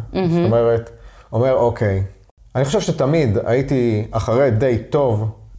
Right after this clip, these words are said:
Speaker 2: כותב כבר בדרך הביתה, נגיד, אם לא היינו ממשיכים לזה, אה, ל-, ל-, לבית שלה או לבית שלי או למשהו, אז כאילו, אז הייתי אומר לה, 'וואלה, היה, היה מגניב,'
Speaker 1: מהמם.
Speaker 2: וכותב בבוקר שאחרי,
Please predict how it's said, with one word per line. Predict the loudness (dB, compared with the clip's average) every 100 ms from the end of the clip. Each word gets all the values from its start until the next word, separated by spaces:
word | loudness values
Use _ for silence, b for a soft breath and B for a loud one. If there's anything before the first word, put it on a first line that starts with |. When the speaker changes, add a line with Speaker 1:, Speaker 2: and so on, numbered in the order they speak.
| -20 -6
Speaker 2:
כותב | -4 0 2 2 0
כבר | -2 0 2 2 2 0
בדרך | 0 2 2 2 0
הביתה, | 0 2 0 -2
נגיד, | -2 -2 -2 0
אם | 0 0
לא | 2
היינו | 2 0 -2 -2 -2 -2
ממשיכים | -2 -2 -2 -2 0 0 0
לזה, | 2 2 0 -2 B B B B -2
אה, | 2 4 4 4
ל-, | 2 2 2 2
ל-, | 2 2
לבית | 2 0 0
שלה | 2 2
או | 2
לבית | 2 0 0
שלי | 0 0
או | 2
למשהו, | 2 0 0 -4
אז | -2
כאילו, | 0 0
אז | 2
הייתי | 0 0
אומר | 2 2
לה, | 2 0 -4 B B -18 -2
'וואלה, | 0 2 0 -4 -12 -6
היה, | 0 2 0 0
היה | 0
מגניב,' | 0 0 0 2 2 0 -2
Speaker 1:
מהמם. | -2 -2 -2 -4 -10 -6
Speaker 2:
וכותב | 0 0 0 0 0 0
בבוקר | 2 2 0 0
שאחרי, | 0 0 0 0 2 2 2 0 -2